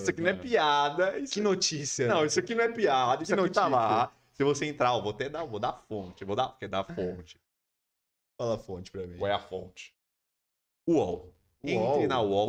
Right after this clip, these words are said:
Speaker 1: está na
Speaker 2: Portal uol.
Speaker 1: está na primeira página do portal uol.
Speaker 2: Misericórdia.
Speaker 1: Esta bela notícia com a cara do Zóio lá, com aquelas lentes de contato maravilhosa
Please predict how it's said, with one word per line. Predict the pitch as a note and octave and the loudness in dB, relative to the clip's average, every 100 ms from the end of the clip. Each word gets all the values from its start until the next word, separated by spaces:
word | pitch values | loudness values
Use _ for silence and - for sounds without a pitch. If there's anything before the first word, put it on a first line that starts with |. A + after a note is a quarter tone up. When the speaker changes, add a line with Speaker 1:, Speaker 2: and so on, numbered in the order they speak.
| D3 | 2
Speaker 1:
está | C#3+ | 2
na | C#3 | 2
Speaker 2:
Portal | F3+ | 4
uol. | E3+ C#3+ D#3+ A2 G2 | 4 4 2 0 -4
Speaker 1:
está | - | 0
na | F#3+ | 2
primeira | F#3+ F#3+ F#3 F3 G#3 B3+ A3 | 2 -2 -4 0 0 2 -2
página | - B2+ C#3 C#3 | -2 -4 -4 -6
do | C#3 | -12
portal | - C3 A2 A#2+ D3+ | -6 -8 -6 -4 -2
uol. | C#3+ G#2 A2+ C3+ C3 | 2 2 2 0 -4
Speaker 2:
Misericórdia. | A2+ B2 G#2 C#3+ | -12 -8 0 0
Speaker 1:
Esta | - F3+ | 0 -2
bela | D#3+ B2+ B2 E3 G#3+ G3+ | -2 0 2 4 2 2
notícia | E3+ D3 - C3 D3 | 0 -2 -4 -6 -4
com | D3 | -2
a | C#3 | -2
cara | - F3+ F3+ | 0 0 2
do | D#3+ D#3 | 0 -4
Zóio | A2+ C3+ D3 | 0 0 2
lá, | C3+ | 0
com | C3+ | -2
aquelas | C#3+ C3 | -4 -4
lentes | A2+ B2+ C#3+ | -2 -2 -4
de | B2+ | -6
contato | C3 B2 A#2+ C3+ C3 C#3 | -10 -10 -2 0 0 -4
maravilhosa | B2+ D3+ G3+ G#3+ G3+ F3 E3+ D#3 G#3 G3 - | -2 2 2 4 2 2 0 2 2 2 -2